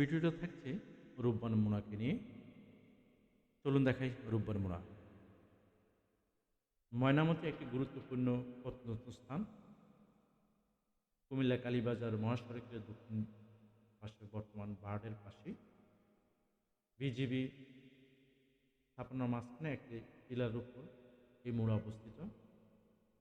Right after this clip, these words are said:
খনন কার্যের পর এখানে মাঝারি আকারে পূর্ব পশ্চিমে আঠাশ দশমিক দুই মিটার এবং উত্তর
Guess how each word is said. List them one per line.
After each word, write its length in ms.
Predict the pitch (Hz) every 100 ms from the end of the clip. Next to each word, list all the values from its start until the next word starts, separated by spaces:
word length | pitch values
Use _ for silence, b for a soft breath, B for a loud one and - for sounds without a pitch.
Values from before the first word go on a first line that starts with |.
| _ _ _ _ _ -
খনন 220 | 147 170
কার্যের 300 | 180 165 170 -
পর 120 | 131 208 - - - - 139
এখানে 240 | - 135 131 120
মাঝারি 300 | 117 113 131 139 135
আকারে 240 | 135 131 131 -
পূর্ব 180 | 135 131 123 123
পশ্চিমে 400 | - - 113 156 - - - - - -
আঠাশ 220 | 120 127 104
দশমিক 440 | - 110 131 123 123 -
দুই 140 | 120 113
মিটার 300 | 110 110 156 214 - - - - -
এবং 160 | 113 139 170 - - - - - - _ _ 156
উত্তর 240 | 175 -